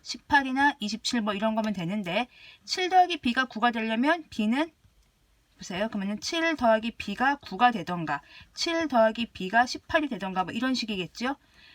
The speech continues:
그러려면은 칠에다가 그쵸, 이를 더해야지 구가 되겠죠. 어, 이건 적절합니다. 한 자리 자연수라고 얘기했으니까 적절해요. 그런데 여기는 B가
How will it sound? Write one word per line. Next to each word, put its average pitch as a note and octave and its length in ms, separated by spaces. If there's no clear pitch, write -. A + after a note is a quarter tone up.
그러려면은 D4+ 520
칠에다가 D4 640
그쵸, - 300
이를 D4 340
더해야지 C4+ 340
구가 G3+ 280
되겠죠. D#3 420
어, B3 100
이건 B3+ 180
적절합니다. A3 800
한 D4 200
자리 C#4+ 200
자연수라고 G3+ 500
얘기했으니까 F#3+ 480
적절해요. G3+ 720
그런데 D#4 560
여기는 C#4+ 400
B가 A#3+ 420